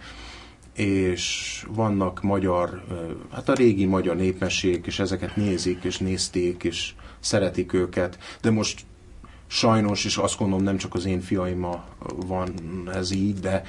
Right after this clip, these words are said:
sajnos a Star Wars, Clone Wars, az rajzfilmek most átvették az uralmat.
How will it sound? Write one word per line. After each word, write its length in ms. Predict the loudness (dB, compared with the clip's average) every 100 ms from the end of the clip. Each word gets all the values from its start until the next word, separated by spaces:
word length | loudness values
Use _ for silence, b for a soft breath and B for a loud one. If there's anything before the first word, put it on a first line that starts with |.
| B
sajnos 400 | -4 0 2 2
a 40 | -2
Star 340 | 0 4 4 4
Wars, 220 | -2 -2
Clone 320 | 0 2 2 2
Wars, 300 | 0 0 0
az 180 | -2 -4
rajzfilmek 680 | 0 2 4 2 0 -2 -2
most 160 | -2 0
átvették 540 | 0 0 -2 0 -2
az 80 | 0
uralmat. 520 | 0 2 2 2 0